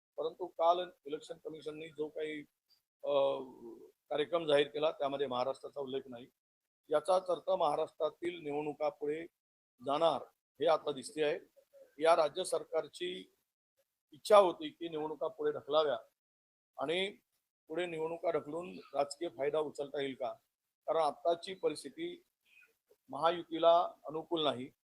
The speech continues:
आणि म्हणून निवडणुका हरण्याची भीती यांना सतावत असल्यामुळे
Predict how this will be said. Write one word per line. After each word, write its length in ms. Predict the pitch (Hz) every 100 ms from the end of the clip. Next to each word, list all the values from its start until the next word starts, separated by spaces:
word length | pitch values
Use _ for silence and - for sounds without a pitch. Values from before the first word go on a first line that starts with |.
| _ _ _ _
आणि 120 | 147 170
म्हणून 320 | 160 180 190
निवडणुका 640 | 156 165 180 175 190 190
हरण्याची 500 | 139 135 151 160 -
भीती 460 | 170 135 170 185 123 _ _ _ _ _
यांना 260 | 151 151 170
सतावत 500 | 165 131 160 175 175
असल्यामुळे 540 | 160 - 156 143 131